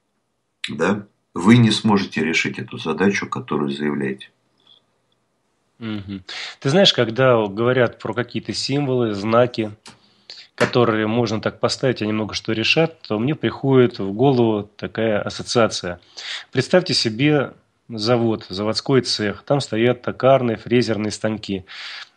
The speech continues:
Speaker 2: И вот, э, мастера как-то вот подошли к этим станкам, ну, они же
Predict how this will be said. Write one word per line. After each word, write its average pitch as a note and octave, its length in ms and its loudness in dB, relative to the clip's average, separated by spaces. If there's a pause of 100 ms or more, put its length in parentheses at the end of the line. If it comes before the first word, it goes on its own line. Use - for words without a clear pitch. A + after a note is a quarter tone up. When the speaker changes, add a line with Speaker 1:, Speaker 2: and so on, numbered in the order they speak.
Speaker 2:
И C3 200 0
вот, E3+ 320 2
э, G#2+ 320 0 (480)
мастера B2+ 720 2 (260)
как-то B2 300 -4
вот - 160 -6 (420)
подошли D3+ 320 2
к F#3 60 -4
этим C#3 180 -4
станкам, A#2+ 720 2
ну, E3 180 2
они A#2 140 2
же F2+ 280 -6